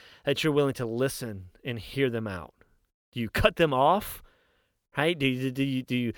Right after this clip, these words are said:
do you speak up? Do you interrupt them? Do you constantly have to have the last word?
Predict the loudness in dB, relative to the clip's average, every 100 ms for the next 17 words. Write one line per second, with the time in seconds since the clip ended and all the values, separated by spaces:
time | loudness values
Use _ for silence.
0 | -6 -4 -2 -2 -2 -2 2 2 2 0
1 | -8 _ -2 0 0 2 4 6 4 4
2 | 0 0 0 -2 -8 _ _ _ _ _
3 | _ _ _ -2 0 2 0 2 0 2
4 | 2 2 2 2 4 2 2 2 0 0
5 | -4